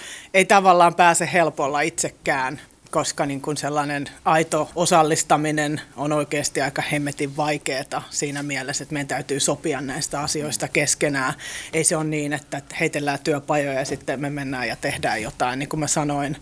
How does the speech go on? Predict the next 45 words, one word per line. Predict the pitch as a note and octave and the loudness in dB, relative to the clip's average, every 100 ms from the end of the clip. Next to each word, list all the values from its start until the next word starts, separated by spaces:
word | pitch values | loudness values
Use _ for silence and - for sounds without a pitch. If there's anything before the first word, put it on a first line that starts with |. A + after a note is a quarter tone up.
| - - - - | -12 -16 -10 0
nämä | E3 | 4
ihmiset | D#3+ E3 D#3 C#3+ | 4 4 2 2
tavallaan | D3+ C#3 C3+ C#3 C#3 | -2 -2 -4 -4 -2
johtaa | C#3+ - D3+ D3 | -4 -2 -2 -2
tätä | C#3+ B2 - | -4 -6 -4
prosessia, | C#3 - B2 - C#3+ C3+ - - | -4 -2 2 4 6 2 -4 -12
prosessia. | - C#3 - - D3+ C#3+ - - - | -6 -2 -2 0 0 -2 -4 -10 -10
Että, | - - D3+ - D3+ - | -12 -18 -20 -20 -20 -16
että | D3+ - | -16 -6
se | G#3 | -2
on | G3 | 0
niin | F#3+ | 0
kuin | G#3 | 4
mielenkiintoista. | F#3 D#3+ D#3 D3 D3 D3 - | 4 4 -2 -8 -8 -10 -8
Ei | E3 | -8
ole | F3+ | 0
kellään | G3 E3 C#3+ | 0 0 -2
helppo | C#3+ D3 - | -6 -10 -12
toimia | D3 D3 C#3+ C#3 | -10 -8 -8 -8
ryhmä, | C#3 C#3 C#3 | -8 -12 -8
tai | D3+ | -8
en | D3 | -8
mä | C#3+ | -10
tiedä | C#3+ D3 - | -12 -12 -10
teistä | C#3+ - | -10 -10
muista, | D3+ C3+ - B2+ | -10 -10 -10 -12
mutta | C3+ - A#2+ - - - | -14 -14 -14 -14 -16 -10
mulle | C#3 A#2+ | -8 -6
se | B2 | -6
on | |
ainakin | A#2 B2+ C3 | -8 -10 -12
todella | B2 A#2 G#2+ G#2 | -10 -10 -10 -12
vaikeeta. | G2+ - A#2+ - - - - | -12 -12 -12 -12 -16 -18 -20
Mm. | F2+ | -12
Että | - - | -10 -8
sitä | D3+ C3 | -10 -10
pitää | C3+ C#3 A#2 | -10 -8 -8
niin | A2+ C#3 | -8 -12
kuin | C#3+ - - - | -12 -14 -12 -8
jatkuvasti | C3+ - A#2 - D3 | -8 -8 -10 -8 -6
harjoitella | D#3 D3 C#3+ - B2 B2 C3+ - | -6 -6 -6 -6 -6 -6 -10 -8
ja | D3+ - | -6 -6
sitä | - D#3 C#3+ | -4 -4 -4
vuorovaikutusta | C#3+ D3 D3 C#3+ D3 D3 D3 C#3 - D3+ | -6 -6 -4 -4 -6 -6 -8 -6 -4 -4
ja | B2 C3+ | -2 -4